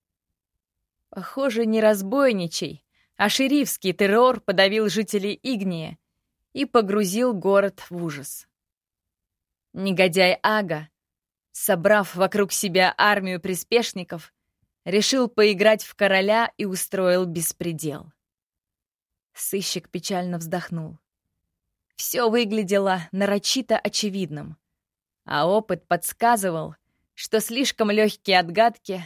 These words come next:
заведомо оказываются ложными. В голове Франца крутились несколько адресов —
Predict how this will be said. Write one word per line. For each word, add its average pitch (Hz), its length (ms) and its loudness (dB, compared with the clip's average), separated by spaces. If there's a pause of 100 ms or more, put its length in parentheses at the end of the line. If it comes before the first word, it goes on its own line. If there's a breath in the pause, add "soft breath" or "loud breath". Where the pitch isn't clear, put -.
(260)
заведомо 180 840 -2
оказываются 170 840 -2
ложными. 135 720 -6 (1800)
В 165 100 -10
голове 170 380 0
Франца 208 480 -2
крутились 190 680 -4
несколько 226 500 -2
адресов — 214 520 -4